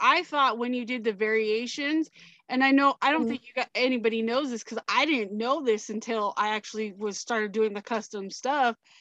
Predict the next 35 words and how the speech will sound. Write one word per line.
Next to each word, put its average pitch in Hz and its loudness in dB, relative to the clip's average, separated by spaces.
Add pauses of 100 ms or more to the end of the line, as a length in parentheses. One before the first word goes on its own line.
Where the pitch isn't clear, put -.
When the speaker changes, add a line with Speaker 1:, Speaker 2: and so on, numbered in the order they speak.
(400)
Speaker 1:
that 240 2
Speaker 2:
Oh. 254 -6
Speaker 1:
if 247 0
you 285 0
have 285 4
a 254 -2
size 254 -2
small 254 4
and 247 -6
a 233 -6
size 226 0
medium, 247 2 (840)
they 262 2
can't 330 0
add 294 6
the 254 -2
size 254 0
medium 262 0
and 262 -2
the 269 -4
size 240 -2
small 277 6
into 277 -2
their 247 2
bundle. 277 -2 (400)
They 277 4
ha-, 269 4
it 269 2
has 285 2
Speaker 2:
Right. - -12
Speaker 1:
to 269 -12
be 254 -2
two 269 -2
separate 247 0
listings. 269 -4